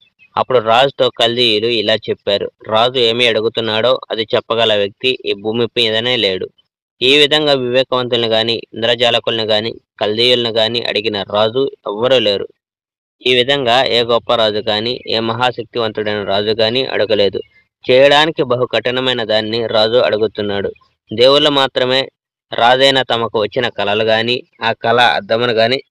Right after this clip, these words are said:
చెప్పగలుగుతారు. కానీ దేవుళ్ళు మనుషులతో ఉండరు. ఇది వినగానే రాజు చాలా ఉగ్రుడై బబులోనులోని జ్ఞానవంతులందరినీ చంపమని ఆజ్ఞాపించాడు.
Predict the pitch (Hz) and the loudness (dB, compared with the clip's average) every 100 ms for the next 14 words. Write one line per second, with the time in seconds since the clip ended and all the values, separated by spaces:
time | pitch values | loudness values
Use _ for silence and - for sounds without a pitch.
0 | 120 113 113 113 104 101 101 101 - _ | -6 -4 -2 0 0 2 2 2 -2 _
1 | _ _ 135 147 151 127 123 139 151 127 | _ _ 0 2 2 2 4 6 6 2
2 | 131 - _ 113 117 - 143 127 127 113 | 0 -2 _ -6 -4 0 0 2 0 0
3 | 98 101 104 - _ _ _ - 131 135 | -2 -2 -2 -6 _ _ _ -8 0 2
4 | 139 151 143 131 127 117 123 135 131 120 | 4 4 4 2 2 2 2 2 0 2
5 | 120 104 101 120 117 107 _ _ _ - | 2 0 0 2 2 0 _ _ _ -2
6 | 113 117 143 147 139 127 120 113 113 123 | 0 2 2 2 0 0 -2 -2 -2 0
7 | 123 120 113 113 120 120 120 - - 117 | -2 -2 -2 0 -2 -2 -4 -6 -8 -4
8 | 113 120 123 127 - 107 117 110 113 104 | -2 0 0 -2 -4 -6 -4 -6 -6 -4
9 | 101 98 | -2 -2